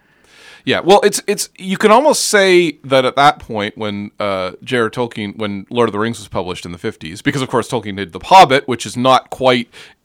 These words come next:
in the same mode as Lord of the Rings to the same extent. Uh,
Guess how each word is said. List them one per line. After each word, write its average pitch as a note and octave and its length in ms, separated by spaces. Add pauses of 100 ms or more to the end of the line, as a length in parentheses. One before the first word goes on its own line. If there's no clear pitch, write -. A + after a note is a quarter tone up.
(160)
in A#2 220
the A2+ 100
same G#2+ 320
mode A2 320
as F#2+ 120
Lord G#2+ 120
of F#2+ 60
the G#2 60
Rings B2 280
to A2 120
the F#2+ 100
same G2 200
extent. G#2+ 500 (380)
Uh, A#2+ 220